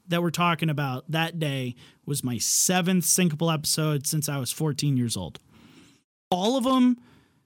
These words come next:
are different. Every single time that I've passed out has been under different circumstances. It's never been like,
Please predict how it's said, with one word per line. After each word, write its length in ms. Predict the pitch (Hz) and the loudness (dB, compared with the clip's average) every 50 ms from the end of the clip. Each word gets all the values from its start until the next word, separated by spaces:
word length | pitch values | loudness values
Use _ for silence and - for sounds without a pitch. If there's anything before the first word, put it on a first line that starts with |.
| _ _ _ _ _ _ _ _ _ _ _ _ _ _ _ _ _ | _ _ _ _ _ _ _ _ _ _ _ _ _ _ _ _ _
are 120 | 175 185 | -6 -4
different. 360 | 165 208 214 160 - 104 - - - _ _ _ _ _ _ _ | -2 -4 -4 -4 -6 -12 -14 -16 -20 _ _ _ _ _ _ _
Every 320 | 180 190 226 226 277 285 262 | -2 0 0 2 2 2 4
single 400 | - - 269 262 262 254 254 196 | 4 4 6 6 6 4 4 2
time 380 | - 214 220 208 196 190 185 | 2 2 4 6 6 6 6
that 100 | 175 175 | 6 6
I've 260 | 170 175 180 160 147 | 4 4 2 2 0
passed 360 | - 170 180 175 170 - - - | 0 2 2 4 2 2 2 0
out 220 | 165 165 180 170 | 0 0 0 0
has 180 | 156 160 156 - | 2 0 0 2
been 220 | - 165 156 151 147 | 2 2 2 2 2
under 300 | 175 180 175 165 180 185 | 4 4 6 6 6 4
different 360 | 156 139 165 151 - 160 151 - | 4 2 0 0 2 2 2 2
circumstances. 800 | - 156 143 - 135 123 - - 123 120 107 - - 123 123 143 | 2 0 0 0 -2 -2 -2 -2 -4 -4 -4 -6 -6 -6 -4 -4
It's 160 | 147 147 - | -4 -2 0
never 240 | 190 196 196 220 214 | 0 2 2 2 2
been 180 | 185 208 208 | 4 4 4
like, 240 | 202 196 180 175 - | 6 6 4 2 0